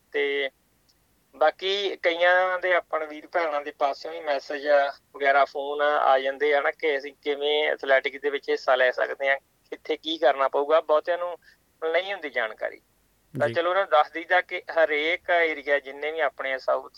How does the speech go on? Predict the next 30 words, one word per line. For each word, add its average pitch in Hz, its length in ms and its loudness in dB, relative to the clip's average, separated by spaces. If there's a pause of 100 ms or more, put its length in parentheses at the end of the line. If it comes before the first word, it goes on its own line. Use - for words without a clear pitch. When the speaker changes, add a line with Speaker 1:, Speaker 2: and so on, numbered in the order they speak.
Speaker 1:
ਈਸਟ - 280 -8
ਆ 131 300 4 (320)
ਜਾਂ 127 120 0
ਵੈਸਟ, 131 380 0
ਨਾਰਥ, 127 380 -2
ਜੇ 139 160 -6
ਹਰੇਕ 156 440 0
ਏਰੀਆ 139 340 0
ਦੇ 139 60 -2
ਵਿੱਚ 139 220 -6
ਇਹਨਾਂ 123 140 -6
ਦੇ 131 80 -6
ਕਲੱਬ, 120 320 0
ਬ੍ਰਾਂਚਸ 123 580 -2
ਹੈਗੀਆਂ, 131 340 0 (640)
ਤਾਂ 131 280 -4 (180)
ਉੱਥੇ 143 640 -2 (220)
ਸਾਰੇ 143 260 2
ਹਿੱਸਾ 151 220 2
ਲੈ 113 140 2
ਸਕਦੇ 127 360 -2
ਆ। 143 40 0
ਪਰ 151 300 -2
ਅਸੀਂ 175 180 -4
ਇੱਧਰ 147 280 -2
ਜ਼ਿਆਦਾ 127 260 2
ਕੇਸੀ 135 360 -12
ਫੀਲਡ 110 280 -10
ਹੈ, 110 40 -14
ਕ੍ਰੇਨਬਰਨ। 113 420 -4